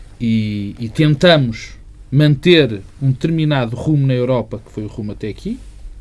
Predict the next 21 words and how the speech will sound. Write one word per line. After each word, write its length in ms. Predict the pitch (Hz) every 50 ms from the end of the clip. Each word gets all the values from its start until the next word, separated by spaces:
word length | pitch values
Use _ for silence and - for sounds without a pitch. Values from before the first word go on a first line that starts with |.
| - - - - - -
que, 200 | - 339 320 - - - - - - - - - - - - - - - - -
caso 260 | - - 110 110 120 117
as 60 | 113
pessoas 220 | - 120 113 110
não 120 | 117 120 120
se 160 | - - 120
lembrem, 320 | 120 120 120 131 139 151
deu 120 | 151 147 131
bom 140 | 131 139
resultado. 460 | 131 - - 131 113 - 147 135 123 -
Tem 160 | - 190 196 185
dado 320 | 202 185 139 113 107 107
bom 60 | 101
resultado. 420 | - - - 143 139 - - - - - - - - - - - - - - - - - - - - - -
Cometeram-se 460 | - - - - 127 139 175 175 - 254
erros, 180 | 240 - -
mas 140 | 123 113 107
deu 100 | 110 98
bom 100 | 101 101
resultado. 420 | 90 - 95 92 - - - - - - - - - - -
Ou 340 | - 240 269 294 302 277 -